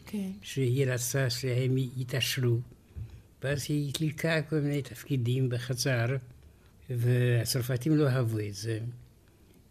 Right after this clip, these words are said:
Speaker 2: בעיקר שהיה כאן דבר שהציבור של היום לא תופס את זה. האומנת, דרך כלל, הייתה בעלת השפעה גדולה מאוד.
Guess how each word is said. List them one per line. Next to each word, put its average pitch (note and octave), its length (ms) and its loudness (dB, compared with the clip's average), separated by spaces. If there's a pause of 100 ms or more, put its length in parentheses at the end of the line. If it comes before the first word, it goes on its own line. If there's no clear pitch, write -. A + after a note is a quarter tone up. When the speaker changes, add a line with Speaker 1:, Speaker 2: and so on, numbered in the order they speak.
Speaker 2:
בעיקר A#2+ 440 -2
שהיה B2+ 1800 0
כאן C#3 380 -2
דבר A#2 320 2 (520)
שהציבור B2 680 -2
של C3+ 240 -2
היום C3+ 380 2
לא A#2+ 120 2
תופס A#2 480 -6
את G#2 60 -8
זה. B2 240 -2 (920)
האומנת, B2 1000 0 (680)
דרך B2 420 0
כלל, B2 380 0
הייתה A#2+ 340 -2
בעלת A#2+ 320 0
השפעה A#2+ 340 -2
גדולה A#2 340 -2
מאוד. G2+ 340 -8